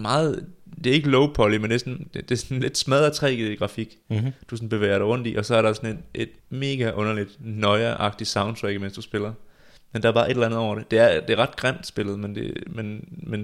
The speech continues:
Speaker 1: men selve,
Speaker 2: <laughs>
Speaker 1: hvad hedder det, kernen i det, altså selve spilmekanismen er
Speaker 2: Ja.
Speaker 1: rigtig, rigtig fin.
Speaker 2: Okay.
Speaker 1: Og så koster det hele nitten kroner.
Speaker 2: Man skal, man skal være glad, hver gang man betaler for en app.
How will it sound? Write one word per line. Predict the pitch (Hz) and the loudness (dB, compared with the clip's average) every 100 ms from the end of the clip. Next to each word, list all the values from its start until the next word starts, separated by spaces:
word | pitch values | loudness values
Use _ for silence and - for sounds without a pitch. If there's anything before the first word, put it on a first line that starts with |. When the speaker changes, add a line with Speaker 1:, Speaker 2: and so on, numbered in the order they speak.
| - - 123 | -6 -8 -4
Speaker 1:
men | 107 | 0
selve, | - 120 127 117 | 2 4 6 4
Speaker 2:
<laughs> | |
Speaker 1:
hvad | 104 | 4
hedder | 110 110 | 2 2
det, | 101 101 98 104 - - - _ - - - - - - - - | 4 2 2 -2 -10 -18 -20 _ -12 -12 -12 -12 -12 -12 -16 -2
kernen | 123 131 139 110 | 0 0 0 -2
i | |
det, | 104 104 - | -4 -6 -6
altså | 104 101 - | -6 -6 -6
selve | - 120 131 | -4 -2 -2
spilmekanismen | 120 - 139 131 113 101 - 101 | -4 0 0 0 -6 -8 -8 -8
er | 95 101 | -2 0
Speaker 2:
Ja. | |
Speaker 1:
rigtig, | 110 113 107 | -2 -4 -6
rigtig | 107 113 | -6 -8
fin. | 123 113 110 _ | -10 -12 -14 _
Speaker 2:
Okay. | 127 190 151 151 | -4 -4 -6 -8
Speaker 1:
Og | 110 | -8
så | 113 | -6
koster | - 120 - | -4 -4 -6
det | - - | -8 -12
hele | - - 123 156 | -8 -4 -2 -2
nitten | 131 110 135 127 110 | -4 -6 -8 -8 -12
kroner. | - 101 101 107 _ - | -10 -12 -12 -16 _ -8
Speaker 2:
Man | 101 | -6
skal, | - 98 - - - | -4 -6 -6 -10 -4
man | 107 | -4
skal | 110 | 0
være | 104 | -2
glad, | 107 107 | 2 2
hver | 117 107 | 4 2
gang | 98 | -2
man | 101 | -6
betaler | 98 107 92 | -4 -4 -6
for | - | -6
en | 92 | -10
app. | 90 | -10